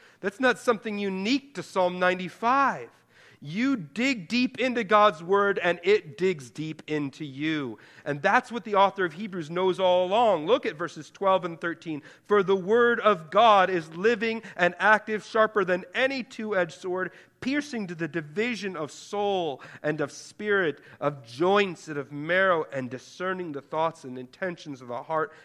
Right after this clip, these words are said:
And no creature is hidden from his sight, and all are naked, exposed to the eyes of him to whom we must give account." Repeatedly then,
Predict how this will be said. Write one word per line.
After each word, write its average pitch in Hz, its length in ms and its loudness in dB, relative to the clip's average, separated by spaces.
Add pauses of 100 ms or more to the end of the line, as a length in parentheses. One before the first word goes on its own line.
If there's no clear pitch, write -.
And 147 340 -4
no 180 460 2
creature 165 640 -12 (180)
is 127 220 -12
hidden 143 320 -12
from 135 160 -10
his 127 100 -12
sight, 127 320 -8
and 131 120 -12 (220)
all 196 440 6
are 147 100 0
naked, 170 400 -4
exposed 160 800 -6
to 147 80 -16
the 139 220 -12
eyes 156 400 2
of 135 100 -16
him 143 400 -6 (1080)
to 123 120 -14
whom 135 240 -6
we 123 80 -4
must 117 280 -10
give 104 140 -14
account." 135 400 -16 (3000)
Repeatedly 214 840 0
then, 170 400 0